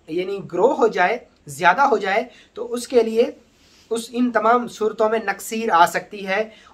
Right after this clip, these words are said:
और खून के अंदर शिद्दत की गर्मी या हिद्दत की वजह से भी नक्सीर आ सकती है। तो इन्हीं सभी अमराज के लिए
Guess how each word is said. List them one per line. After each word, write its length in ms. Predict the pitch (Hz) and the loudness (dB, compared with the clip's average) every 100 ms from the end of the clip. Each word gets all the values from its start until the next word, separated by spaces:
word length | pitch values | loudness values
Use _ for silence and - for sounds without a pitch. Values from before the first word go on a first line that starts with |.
| - | 2
और 180 | 196 190 | 2 2
खून 340 | - 226 247 | -4 -4 -2
के 100 | 240 | 0
अंदर 260 | 226 226 220 | 0 2 0
शिद्दत 520 | - 240 226 269 262 | -2 -10 -4 -2 -2
की 100 | - 190 | -8 -10
गर्मी 500 | 151 185 214 262 294 - _ - | -6 -4 -2 -4 -6 -18 _ -10
या 140 | 165 185 | -4 -4
हिद्दत 500 | 151 180 190 240 - | -4 -2 2 2 0
की 120 | 233 | -4
वजह 260 | 214 208 202 | -2 0 0
से 160 | 220 | 0
भी 160 | 190 240 | -2 -2
नक्सीर 460 | 226 196 - 214 220 | -2 -4 -6 -4 2
आ 140 | 170 | 2
सकती 340 | 170 165 - 156 | 2 -2 -12 -10
है। 200 | 151 135 - - | -8 -10 -14 -12
तो 80 | 240 | -8
इन्हीं 240 | 262 269 285 | -6 -6 -4
सभी 280 | 269 247 277 | -2 -2 0
अमराज 480 | 262 240 240 254 233 | 2 4 4 2 -4
के 120 | 254 | -4
लिए 320 | 240 247 277 | -2 -2 -4